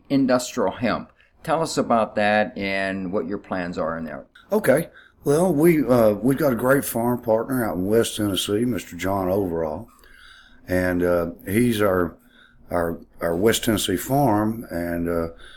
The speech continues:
Speaker 2: we have a license to grow a hundred acres of industrial hemp this year in Tennessee. We're the largest licensee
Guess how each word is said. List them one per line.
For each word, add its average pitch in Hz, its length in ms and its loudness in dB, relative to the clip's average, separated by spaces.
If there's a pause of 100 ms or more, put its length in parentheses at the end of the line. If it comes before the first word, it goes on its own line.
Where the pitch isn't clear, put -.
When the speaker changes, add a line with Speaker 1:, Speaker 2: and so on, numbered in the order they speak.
(140)
Speaker 2:
we 107 100 4
have 104 120 4
a 98 40 0
license 101 460 0
to 98 240 -4
grow 101 260 0
a 98 60 0
hundred 104 260 0
acres 107 280 0
of 95 100 -6
industrial 110 460 -2
hemp 156 200 -2
this - 220 -10
year 76 140 -8
in 69 100 -10
Tennessee. 78 440 -10
We're 78 160 -8
the 80 80 -10
largest 85 440 -8
licensee 87 680 -4